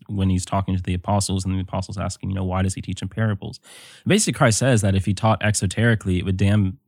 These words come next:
people hearing it all the more so, because um, that would be held against them. So he says, you know, "He who has ears to hear, let him hear." Well, that's the esoteric meaning. That's the esoteric teaching. One has to have the heart and the mind and the spirit attuned correctly to understand the inner teachings of things.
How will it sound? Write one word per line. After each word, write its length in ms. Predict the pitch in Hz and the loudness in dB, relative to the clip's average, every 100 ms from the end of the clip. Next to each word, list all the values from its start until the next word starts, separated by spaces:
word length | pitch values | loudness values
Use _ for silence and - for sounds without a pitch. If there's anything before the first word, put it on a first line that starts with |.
| _ | _
people 440 | - 110 - 92 92 | -2 -2 0 0 -2
hearing 400 | - 123 139 95 | 0 2 4 4
it 80 | 92 | 2
all 100 | 92 | 2
the 80 | 87 | 2
more 220 | 98 120 | 2 0
so, 240 | - - | -4 -10
because 460 | 110 95 101 92 - _ _ _ _ _ - | -10 -4 -2 -2 -4 _ _ _ _ _ 0
um, 260 | 95 90 85 90 - | 2 4 0 -2 2
that 100 | 107 | 4
would 140 | 98 | 4
be 60 | 95 | 2
held 120 | 107 90 | 2 2
against 300 | 98 98 - | 2 0 0
them. 140 | 92 | -4
So 120 | - | 0
he 100 | 101 | 0
says, 280 | 92 95 90 | 2 0 0
you 60 | 95 | 0
know, 80 | 90 104 | 0 2
"He 60 | 117 | 2
who 80 | 107 | 4
has 120 | 95 95 | 2 2
ears 200 | 101 95 | 0 0
to 80 | |
hear, 180 | 92 139 101 | 0 0 0
let 140 | 95 | 0
him 120 | 90 113 | 0 0
hear." 120 | 117 | 0
Well, 140 | 95 98 | -2 -2
that's 180 | 101 - | -2 -2
the 140 | 95 - | -6 -4
esoteric 560 | 98 101 95 98 95 110 | -4 -4 -4 -4 -4 -4
meaning. 340 | 101 127 107 95 | -2 0 0 -4
That's 160 | 98 | -4
the 100 | 107 | -4
esoteric 400 | 104 101 98 101 | -4 -6 -6 -6
teaching. 440 | - 113 - 95 - - - _ _ | -6 -6 -6 -10 -12 -20 -20 _ _
One 240 | 107 113 | 4 4
has 160 | 110 104 | 4 0
to 80 | 98 | 0
have 200 | 101 98 | 0 0
the 140 | 92 - | 0 0
heart 200 | 104 - | 0 0
and 120 | 92 | 0
the 60 | 90 | 2
mind 260 | 95 98 | 2 2
and 80 | 95 | 2
the 40 | 92 - | -2 -4
spirit 220 | 101 92 | -4 -4
attuned 360 | 87 - 98 - | -4 -2 -2 -2
correctly 420 | 92 113 - 98 | 0 0 0 -2
to 100 | - | -2
understand 420 | 95 95 - 95 | -2 -2 -2 -2
the 100 | 95 | -2
inner 160 | 95 92 - | -2 -2 -4
teachings 300 | 110 - - | -6 -6 -10
of 80 | 98 | -10
things. 280 | - - | -10 -12